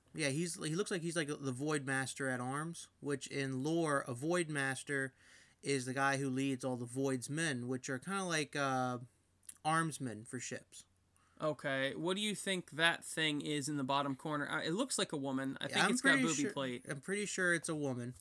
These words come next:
Speaker 2: Okay.
Speaker 1: Um, she might actually be the rogue trader.
Speaker 2: Well, she's got a ski mask on. Looks like she's gonna rob a seven eleven, <laughs> so maybe that's where they get all their trading from.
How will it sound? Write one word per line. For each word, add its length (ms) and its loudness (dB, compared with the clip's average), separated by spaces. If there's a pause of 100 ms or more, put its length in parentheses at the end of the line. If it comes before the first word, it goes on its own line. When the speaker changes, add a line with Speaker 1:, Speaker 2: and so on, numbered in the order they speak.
Speaker 2:
Okay. 440 -2 (260)
Speaker 1:
Um, 460 0 (100)
she 160 -6
might 260 -2
actually 340 0
be 220 -2
the 100 4
rogue 280 6
trader. 460 2 (100)
Speaker 2:
Well, 160 2
she's 400 4
got 340 6
a 40 0
ski 300 6
mask 400 4
on. 280 -2
Looks 200 0
like 140 2
she's 180 0
gonna 180 4
rob 220 8
a 40 0
seven 340 4
eleven, 600 4
<laughs> 20 -2
so 560 6 (380)
maybe 320 8
that's 380 6
where 160 4
they 120 4
get 160 2
all 100 4
their 140 0
trading 400 0
from. 340 -4